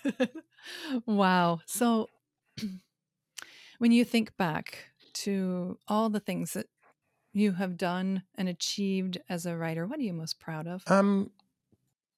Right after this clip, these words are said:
Speaker 2: the poems that, that sing to me, and also I've heard they sing to, they, they sing or they speak to other people.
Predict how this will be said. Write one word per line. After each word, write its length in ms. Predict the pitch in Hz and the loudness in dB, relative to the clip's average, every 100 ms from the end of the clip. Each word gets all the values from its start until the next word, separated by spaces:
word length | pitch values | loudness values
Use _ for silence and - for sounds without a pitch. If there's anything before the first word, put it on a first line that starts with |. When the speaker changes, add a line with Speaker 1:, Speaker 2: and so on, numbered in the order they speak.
| _ _ | _ _
Speaker 2:
the 300 | - 143 135 | -12 -2 2
poems 720 | 135 - 143 147 143 139 - - _ _ _ - | 2 4 4 4 2 0 -4 -6 _ _ _ 2
that, 300 | 117 110 - _ _ _ _ _ _ _ _ _ _ _ _ - - - _ _ _ _ _ _ _ _ _ - | 4 2 -2 _ _ _ _ _ _ _ _ _ _ _ _ -20 -20 -20 _ _ _ _ _ _ _ _ _ -2
that 140 | 135 | 2
sing 420 | - - 175 170 | 6 6 6 4
to 120 | - 135 | 4 4
me, 280 | 117 143 - _ _ _ _ - | 6 4 0 _ _ _ _ 2
and 180 | 117 | 2
also 560 | 117 120 - 113 104 - - | 4 0 2 4 4 0 -2
I've 160 | 110 | -2
heard 340 | - 107 101 - _ - | 2 2 2 -2 _ -4
they 240 | 104 104 - - | -4 -4 -8 -6
sing 320 | - - 104 | -2 0 0
to, 160 | - 107 | -2 -6
they, 260 | 117 107 - | -2 -2 -2
they 100 | 110 | -6
sing 340 | 104 - 98 98 | -2 -2 -2 -2
or 100 | 98 | -4
they 100 | 98 | -4
speak 360 | - 104 92 - | -2 -2 -4 -6
to 140 | 104 | -4
other 140 | 92 | -4
people. 480 | - 107 98 107 - | -6 -10 -6 -8 -8